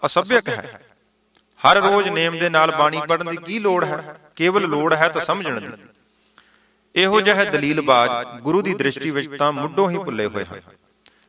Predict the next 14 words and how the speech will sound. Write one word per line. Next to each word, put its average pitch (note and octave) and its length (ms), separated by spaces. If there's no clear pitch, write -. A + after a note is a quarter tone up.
ਕੇਵਲ F3 300
ਮਨ C#3+ 240
ਨੂੰ C#3+ 200
ਧਰਵਾਸ C#3+ 480
ਦੇਣ D3 220
ਲਈ C#3+ 180
ਇਹ D#3 300
ਆਪਣੀਆਂ C#3+ 480
ਇਹਨਾਂ D#3 260
ਦਲੀਲਾਂ B2+ 480
ਦਾ B2+ 100
ਆਸਰਾ A2+ 400
ਤੱਕਦੇ A2 400
ਹਨ। F#2+ 160